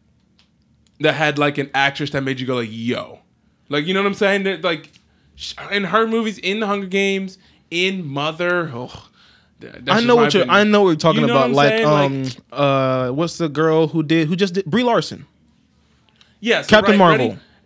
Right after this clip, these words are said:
Speaker 1: ready? Have you seen Room? Movie with
Speaker 2: No,
Speaker 1: Brie
Speaker 2: I
Speaker 1: Larson?
Speaker 2: haven't.
Speaker 1: Okay.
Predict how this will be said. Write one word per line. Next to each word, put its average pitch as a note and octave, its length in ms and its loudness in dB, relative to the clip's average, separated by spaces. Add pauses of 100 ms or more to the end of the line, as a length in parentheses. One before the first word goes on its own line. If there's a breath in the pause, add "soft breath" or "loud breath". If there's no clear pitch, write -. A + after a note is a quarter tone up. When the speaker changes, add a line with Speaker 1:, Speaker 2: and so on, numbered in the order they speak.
Speaker 1:
ready? E3 120 -6
Have F3+ 160 -2
you A#3 80 0
seen G3+ 360 0
Room? C3+ 400 0 (360)
Movie D#3 220 2
with D3+ 60 4
Speaker 2:
No, E3 80 6
Speaker 1:
Brie D#3+ 80 6
Speaker 2:
I C#3 40 4
Speaker 1:
Larson? B2 200 2
Speaker 2:
haven't. B2 380 0
Speaker 1:
Okay. D3 320 0